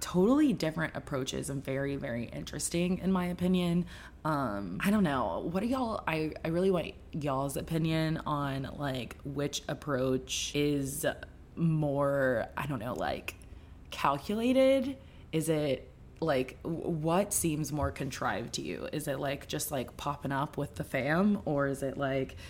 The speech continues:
the parking the car outside the house and then, like, showing up on Beyonce's <laughs> birthday and, like, making out with your man that everybody, like, knew was your man but had not seen you with?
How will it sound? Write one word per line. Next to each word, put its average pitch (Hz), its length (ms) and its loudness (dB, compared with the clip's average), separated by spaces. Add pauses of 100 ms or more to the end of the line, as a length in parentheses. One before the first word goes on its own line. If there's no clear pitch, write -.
(160)
the 156 80 -2
parking 139 420 -2
the 131 80 -2
car 135 400 0
outside 131 400 -2
the 135 60 -2
house 131 400 0
and 143 180 -2
then, 139 120 0
like, 135 180 -4
showing 135 360 0
up 123 240 -2
on 135 160 0
Beyonce's 139 560 2
<laughs> - 140 2
birthday 160 540 4
and, 143 160 0
like, 131 220 -2
making 131 260 -2
out 117 180 0
with - 180 -6
your 143 120 -2
man 135 340 -2
that 131 100 -2
everybody, 135 380 -2
like, 131 220 -2
knew 151 240 2
was 220 180 0
your 233 140 6
man 220 300 6
but 170 120 0
had 147 160 0
not 139 260 -2
seen - 200 -8
you 69 100 -6
with? - 180 -8